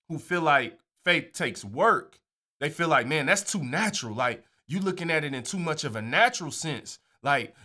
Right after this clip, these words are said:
it don't take you doing nothing. God gonna do everything." But when you really take a step back and look at scripture, you see that Noah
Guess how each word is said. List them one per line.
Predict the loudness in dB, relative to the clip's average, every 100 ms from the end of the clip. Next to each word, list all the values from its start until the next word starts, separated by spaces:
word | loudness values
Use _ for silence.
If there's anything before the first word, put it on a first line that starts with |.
| -4
it | 0
don't | 0 2
take | 0 0
you | -2 -2
doing | 0 0 0
nothing. | 0 2
God | 4 4 2
gonna | -4
do | -2 -2
everything." | -2 -6 -6
But | -6
when | -8 -8
you | -10
really | -12 -8 -4 -4 -4 -6 _ _ _ _ _ -8
take | -4 -4
a | -6
step | -4 -2 0
back | 2 2 0
and | -8
look | -6
at | -6 -8
scripture, | -10 -14 -14 -20 _ _ _ _
you | -10
see | -8 -6 -4 -4 -4 -10 _ _ _ _ _ _ _ -4
that | -4 -2
Noah | 0 2 2 0 -6 -12